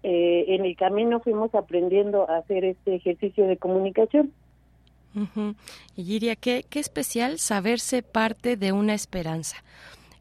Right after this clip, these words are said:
Speaker 2: Eh, las, las batallas son continuas, constantes, no hay una,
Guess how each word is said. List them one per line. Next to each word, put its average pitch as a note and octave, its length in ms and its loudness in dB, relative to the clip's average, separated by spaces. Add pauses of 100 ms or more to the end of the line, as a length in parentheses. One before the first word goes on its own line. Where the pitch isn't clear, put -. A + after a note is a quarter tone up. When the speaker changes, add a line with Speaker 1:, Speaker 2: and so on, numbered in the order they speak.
Speaker 2:
Eh, G3 260 -2
las, F#3 400 0
las G#3 240 0
batallas B3 460 0
son A#3 240 0
continuas, A#3 800 0
constantes, G#3 800 -2
no G3 240 0
hay G#3 180 0
una, G3+ 420 -2